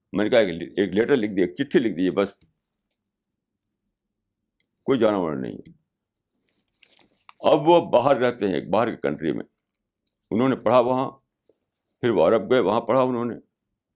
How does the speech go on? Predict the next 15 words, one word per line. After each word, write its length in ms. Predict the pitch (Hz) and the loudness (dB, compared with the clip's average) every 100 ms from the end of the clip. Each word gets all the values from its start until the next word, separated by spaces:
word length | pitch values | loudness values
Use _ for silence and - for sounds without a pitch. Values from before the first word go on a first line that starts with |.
| _ _ _ _ _ | _ _ _ _ _
تو 260 | 104 - - _ _ - | -4 -4 -8 _ _ -4
انہوں 180 | 104 104 | -2 0
نے 220 | 95 71 - _ _ _ _ _ _ | 0 -2 -8 _ _ _ _ _ _
اچھی 320 | - - 110 | -8 -4 -4
ایجوکیشن 460 | 78 98 92 107 117 | -2 -2 -2 -2 -2
لی۔ 180 | 135 - - _ - _ _ _ | 0 -2 -6 _ -20 _ _ _
اب 240 | - 135 151 | 0 2 2
وہ 100 | 160 | 2
بہت 380 | 117 143 - | 2 0 0
اچھی 340 | - - 175 139 | -8 -4 0 0
حیثیت 340 | 110 151 - | 0 -4 -4
میں 80 | 139 | -4
باہر 320 | 76 95 113 | 0 2 2
رہتے 300 | 90 78 123 | 0 -4 -2
ہیں۔ 100 | 143 | -4